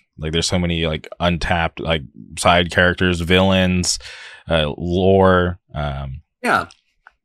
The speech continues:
Speaker 2: And, and part of what makes, part of what makes comics good, not superhero comics, but any comic in general, part of what makes it good and interesting is the way that, like,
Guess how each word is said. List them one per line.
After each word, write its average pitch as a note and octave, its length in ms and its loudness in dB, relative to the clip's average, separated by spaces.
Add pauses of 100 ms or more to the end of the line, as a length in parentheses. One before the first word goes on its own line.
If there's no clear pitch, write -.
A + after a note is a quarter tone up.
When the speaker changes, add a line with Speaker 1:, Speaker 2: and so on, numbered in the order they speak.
(220)
Speaker 2:
And, F#3+ 200 0
and F#3 580 -2
part A3 240 2
of A3+ 140 -4
what E3+ 300 -4
makes, B2 600 -8 (1040)
part G#3+ 360 0
of G3 160 0
what C#3 260 0
makes B2 260 -6
comics A2 600 -6
good, - 320 -4 (400)
not B2+ 240 0
superhero B2 640 0
comics, G2+ 440 -8
but - 300 -6
any A#2 280 -2
comic G2+ 540 -6
in F#2 300 -8
general, G2+ 540 -6
part A3 160 2
of C#4+ 60 -2
what G#3+ 160 -2
makes C3+ 240 -4
it - 160 -8 (180)
good G#2+ 380 -2 (340)
and G#2 160 -6 (100)
interesting F#2 800 -2 (300)
is B2+ 240 0
the B2+ 100 2
way A#2 380 0
that, A2+ 360 -6
like, F#2+ 280 -2